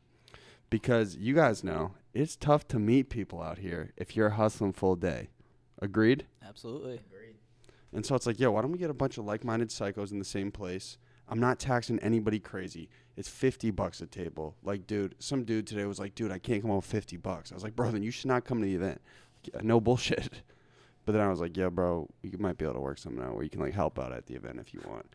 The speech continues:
Speaker 1: And he was like, "Thanks, man. That'd be great." 'Cause I would never just exclude something like that. Also, there's gonna be a live pitch competition,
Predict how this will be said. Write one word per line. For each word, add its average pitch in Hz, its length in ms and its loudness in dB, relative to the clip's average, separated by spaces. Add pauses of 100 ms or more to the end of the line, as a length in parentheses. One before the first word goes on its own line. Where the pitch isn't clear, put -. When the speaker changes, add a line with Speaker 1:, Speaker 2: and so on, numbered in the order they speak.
(140)
Speaker 1:
And 95 80 -10
he 98 60 -4
was 92 100 -6
like, 82 120 -12 (100)
"Thanks, - 300 -12
man. - 80 -8
That'd 80 140 -10
be - 60 -12
great." - 280 -14 (600)
'Cause 87 140 -12
I 87 60 -6
would 78 160 -8
never - 180 -12
just - 220 -14
exclude - 340 -16
something - 240 -16
like - 140 -16
that. - 160 -18 (560)
Also, 117 540 2 (2250)
there's 117 140 2
gonna 113 100 8
be 104 60 10
a 92 60 8
live 90 240 6
pitch - 220 2
competition, 101 680 2